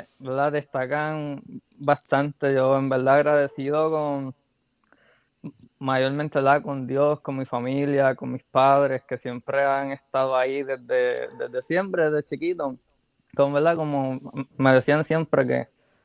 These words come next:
yo como que era como el ajo blanco, que siempre estaba metido en todo, y,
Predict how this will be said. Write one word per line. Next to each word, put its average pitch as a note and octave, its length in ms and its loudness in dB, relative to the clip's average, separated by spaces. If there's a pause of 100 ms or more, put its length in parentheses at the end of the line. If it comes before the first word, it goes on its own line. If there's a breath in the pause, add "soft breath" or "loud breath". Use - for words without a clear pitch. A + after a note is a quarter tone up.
yo C3 460 6
como B2+ 240 -2
que C3 100 4
era B2+ 200 6
como D3 320 0
el C#3+ 60 2
ajo C#3+ 220 -2
blanco, C#3 420 -2
que B2+ 100 -4
siempre B2+ 300 -8
estaba C3+ 300 0
metido C3+ 460 0
en C3 120 -2
todo, C3+ 480 2
y, A#2+ 160 -12